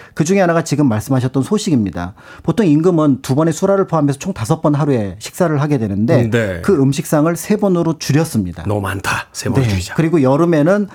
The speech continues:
Speaker 1: 진짜로 반찬 몇 가지에 고추장에 음식, 그러니까 물 말아서 밥을 많이 먹기도 했었고요.
Speaker 2: <laughs> 네.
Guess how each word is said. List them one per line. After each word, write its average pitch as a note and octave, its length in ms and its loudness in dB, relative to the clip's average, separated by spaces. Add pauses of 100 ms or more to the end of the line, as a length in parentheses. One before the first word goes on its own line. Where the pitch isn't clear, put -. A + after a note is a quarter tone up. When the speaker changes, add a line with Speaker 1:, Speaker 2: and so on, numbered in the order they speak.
(120)
Speaker 1:
진짜로 D3+ 340 0
반찬 B2+ 360 2
몇 A2 180 -2
가지에 C3 440 0
고추장에 C#3 680 0
음식, C#3 420 0
그러니까 A2+ 240 -4
물 C#3+ 80 4
말아서 G3+ 320 0
밥을 A#2 220 0
많이 G#2 400 0 (300)
먹기도 C#3 360 0
했었고요. B2 580 0 (180)
Speaker 2:
<laughs> - 200 -4
네. D3 100 0